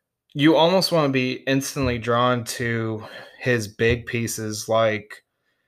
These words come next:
you know, Star Wars or Indiana Jones or, you know, Jurassic Park, just because, you know, without even paying attention to it, you hum those theme songs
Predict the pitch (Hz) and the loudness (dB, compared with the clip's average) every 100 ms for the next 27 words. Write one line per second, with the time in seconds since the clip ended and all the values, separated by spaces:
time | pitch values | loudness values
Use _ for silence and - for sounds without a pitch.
0 | _ _ _ 233 123 110 110 113 - _ | _ _ _ -4 0 2 0 -2 -10 _
1 | _ - - 143 139 123 117 117 117 113 | _ -4 2 4 6 4 0 -4 -6 -8
2 | 117 143 131 127 131 120 110 117 120 113 | -4 -2 2 4 4 2 0 0 0 -2
3 | 110 110 104 107 - - 127 120 120 120 | -4 -2 -2 -4 -12 -6 -2 -2 -2 4
4 | 135 135 107 - - 139 113 - 110 123 | 4 4 -2 -2 2 4 4 -2 -16 -8
5 | 131 - 123 - 120 113 107 - - _ | -6 -6 -10 -4 0 0 -2 -10 -14 _
6 | _ _ _ 131 131 127 131 135 151 139 | _ _ _ -2 2 4 4 4 4 4
7 | 131 123 117 110 110 - 131 127 107 135 | 4 2 0 -6 -14 -2 0 0 -2 -4
8 | 160 - 120 123 117 110 117 120 104 - | -4 -4 -4 -4 -4 -4 -6 -6 -6 -2
9 | 135 131 110 104 165 120 120 117 110 - | 2 2 -2 -8 -2 2 2 0 -4 -8
10 | - - 139 160 135 120 110 110 107 | -12 -4 -2 -2 -4 -4 -4 -4 -8